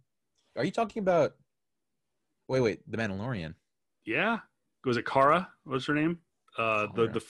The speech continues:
Speaker 2: the, the, the, the main lead, the, the, the M M A fighter that was also in Deadpool and
Speaker 1: Oh, yeah, yeah. Um, are you ta-, are you talking about, are you talking about, I'm think-, I'm thinking about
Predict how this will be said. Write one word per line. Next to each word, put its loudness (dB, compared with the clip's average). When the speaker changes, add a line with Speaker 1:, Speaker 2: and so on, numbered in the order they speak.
Speaker 2:
the, 2
the, -2
the, 0
the 6
main 6
lead, 4
the, 2
the, 2
the -6
M 4
M 4
A 2
fighter -2
that -2
was 0
also 4
in 2
Deadpool 0
and -14
Speaker 1:
Oh, 8
yeah, 4
yeah. 6
Um, 2
are 2
you -2
ta-, -2
are -2
you 0
talking -4
about, -10
are -8
you -8
talking -12
about, -20
I'm 0
think-, 2
I'm 0
thinking 0
about 0